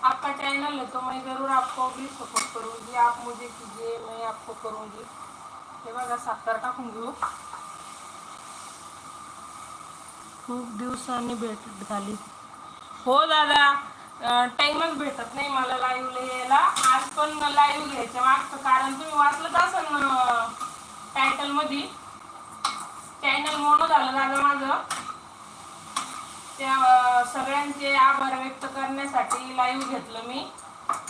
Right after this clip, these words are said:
श्रावण महिना चालू आहे ना, नवनाथाचं पारायण करत आहे मी, त्यामुळे मला व्हिडिओला काही वेळ भेटत नाही.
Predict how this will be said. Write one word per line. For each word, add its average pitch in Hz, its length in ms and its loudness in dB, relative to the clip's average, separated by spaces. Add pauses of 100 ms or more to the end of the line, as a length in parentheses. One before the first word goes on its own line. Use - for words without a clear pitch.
(400)
श्रावण 247 340 4
महिना 294 300 2
चालू 277 300 2
आहे 294 100 -2
ना, 294 240 6 (300)
नवनाथाचं 269 580 2
पारायण 262 460 4
करत 262 300 0
आहे 269 200 6
मी, 254 200 -6 (500)
त्यामुळे 262 300 2
मला 269 260 4
व्हिडिओला 254 640 6 (500)
काही 277 240 -6
वेळ 269 240 0
भेटत 226 320 -6
नाही. 254 160 -4